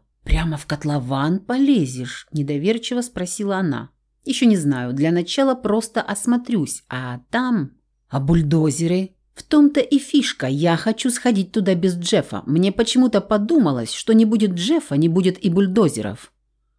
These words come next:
А может, они там будут, но не обратят на меня внимания и вообще. Любые бульдозеры лучше, чем очередная потрясающая идея Джеффа. Не хочу ждать, пока он нас угробит».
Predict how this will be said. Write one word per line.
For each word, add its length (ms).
А 160
может, 680
они 260
там 260
будут, 480
но 220
не 160
обратят 560
на 140
меня 280
внимания 680
и 220
вообще. 840
Любые 400
бульдозеры 640
лучше, 380
чем 280
очередная 680
потрясающая 840
идея 420
Джеффа. 520
Не 220
хочу 440
ждать, 340
пока 380
он 280
нас 340
угробит». 680